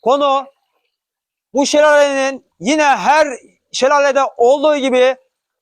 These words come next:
borularla suları taşınıyor. Yani bu suyun yarısından fazlası şu yukarıda görünen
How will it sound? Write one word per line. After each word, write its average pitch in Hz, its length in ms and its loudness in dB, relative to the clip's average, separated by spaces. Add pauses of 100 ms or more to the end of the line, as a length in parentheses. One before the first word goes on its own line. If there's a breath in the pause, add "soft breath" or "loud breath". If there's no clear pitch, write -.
borularla 277 920 0 (880)
suları 277 680 0 (440)
taşınıyor. 277 640 0 (200)
Yani 226 220 -2
bu 254 80 0
suyun 302 480 0 (360)
yarısından 269 560 0
fazlası 254 640 0 (460)
şu 240 60 -4
yukarıda 285 420 0
görünen 285 500 0